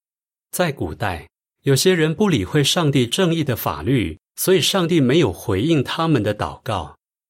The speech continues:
上帝的看法不会改变。我们想要上帝听我们祷告，就必须遵守上帝的法律。不过，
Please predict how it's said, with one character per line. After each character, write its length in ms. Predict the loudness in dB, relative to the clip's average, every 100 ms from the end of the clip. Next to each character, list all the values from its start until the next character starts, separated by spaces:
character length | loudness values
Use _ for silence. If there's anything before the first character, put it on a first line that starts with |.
| _ -6
上 340 | 0 0 2
帝 140 | 0
的 100 | 0
看 260 | -2 -2 -2
法 220 | -2 -6
不 240 | -6 -4 -2
会 220 | -2 -2
改 240 | -4 -8
变。 360 | -4 -4 -4 -10 _ _ _ _ _ -2
我 80 | 0
们 120 | 2
想 240 | 2 0
要 140 | -2 -2
上 260 | 0 0 2
帝 120 | 0
听 300 | 0 0 2
我 140 | 0
们 200 | 0 -2
祷 220 | -4 -8
告， 380 | -6 -4 -4 -6 _
就 220 | -2 2 2
必 220 | 2 0
须 260 | 2 0
遵 240 | 2 2 2
守 220 | 2 0
上 320 | 0 0 0
帝 120 | 2
的 120 | 0 -2
法 260 | -6 -6
律。 380 | -2 -2 -2 -10 _ _ _ _ _ -8
不 120 | -4
过， 400 | 0 0 -2